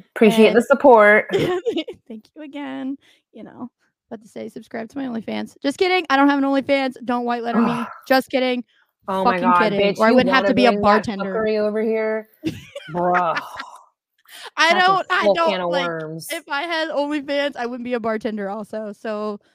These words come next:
Speaker 2: don't fucking go snitching on me saying I had an OnlyFans. And you know what's funny? If I did, you'd probably be the first motherfuckers to ask, like, "Ooh, let me subscribe to it." Yeah, suck my dick.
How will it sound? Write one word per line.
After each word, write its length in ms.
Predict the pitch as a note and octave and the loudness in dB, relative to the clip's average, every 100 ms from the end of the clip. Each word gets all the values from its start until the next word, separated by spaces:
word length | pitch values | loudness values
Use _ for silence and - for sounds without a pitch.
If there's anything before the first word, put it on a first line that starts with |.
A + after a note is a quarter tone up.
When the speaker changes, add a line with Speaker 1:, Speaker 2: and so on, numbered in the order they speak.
| _ _ | _ _
Speaker 2:
don't 300 | C4+ B3+ B3 _ | -4 -4 -6 _
fucking 340 | - B3+ C4 | -4 -4 -4
go 80 | A#3 | -8
snitching 400 | A#3 - A#3+ A#3 | -8 -6 -8 -6
on 140 | A3 G#3 | -8 -8
me 140 | G#3 | -10
saying 200 | G#3 G#3 | -10 -10
I 60 | G3+ | -10
had 140 | G3+ | -12
an 100 | G3 | -12
OnlyFans. 540 | F#3+ F#3 F3 C3 G2+ _ _ _ - | -10 -12 -14 -18 -20 _ _ _ 0
And 180 | D4+ D4 | 0 2
you 80 | |
know 60 | D#4 | 0
what's 160 | C4+ - | 0 -2
funny? 280 | B3 C4+ D4 _ | -6 -6 -8 _
If 120 | - A3+ | -6 -4
I 40 | |
did, 320 | A3+ A#3 B3 - - | -2 -2 -2 -6 -14
you'd 160 | B3 | -8
probably 220 | A#3+ B3 A#3 | -2 -2 -2
be 100 | A3 | -6
the 100 | G3+ | -8
first 240 | A3+ A3+ | -10 -8
motherfuckers 460 | B3 A#3+ B3 B3+ B3 | -6 -4 -4 -4 -4
to 60 | |
ask, 280 | A#3+ A3+ - | -4 -6 -6
like, 160 | A3+ G3 | -10 -8
"Ooh, 160 | G#3 | -8
let 160 | F#3+ F#3 | -8 -10
me 80 | F3+ | -12
subscribe 640 | G3 - - F#3 F#3+ F3+ | -14 -18 -12 -10 -10 -10
to 160 | F#3 F3+ | -12 -12
it." 200 | G3 _ _ _ _ | -12 _ _ _ _
Yeah, 100 | - | -20
suck 260 | - G#3 | -20 -20
my 80 | G3 | -20
dick. 80 | - | -20